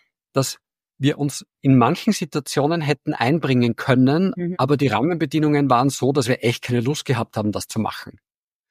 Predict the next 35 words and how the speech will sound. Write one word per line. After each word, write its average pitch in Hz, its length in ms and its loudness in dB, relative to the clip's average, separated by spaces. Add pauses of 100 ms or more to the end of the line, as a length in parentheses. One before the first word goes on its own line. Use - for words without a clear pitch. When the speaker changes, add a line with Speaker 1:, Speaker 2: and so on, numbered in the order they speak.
(360)
Speaker 1:
Und 151 160 2
ein 160 80 4
anderes 185 420 2
Mal 175 240 4
haben 190 320 4
wir 151 120 2
uns 127 160 0
vielleicht 123 440 -2
sogar 131 320 2
eingebracht, 147 640 0
obwohl 135 360 0
wir 135 100 2
keinen 170 360 -2
Cent 135 300 -2
mehr 123 240 4
Geld 165 280 -2
bekommen 135 480 2
haben, 131 340 0
das 131 140 0
auch - 220 -4
keine 165 280 0
Arbeitszeit 143 580 0
war, 131 220 0
sondern 131 320 0
wir 131 180 -2
einfach 143 320 -2
Lust 147 340 -4
hatten, 135 240 0
uns 131 140 2
einzubringen. 104 720 -4 (840)
Und 135 140 2
alleine 147 300 4
das - 300 -2
zeigt - 360 -4
schon, 113 260 -6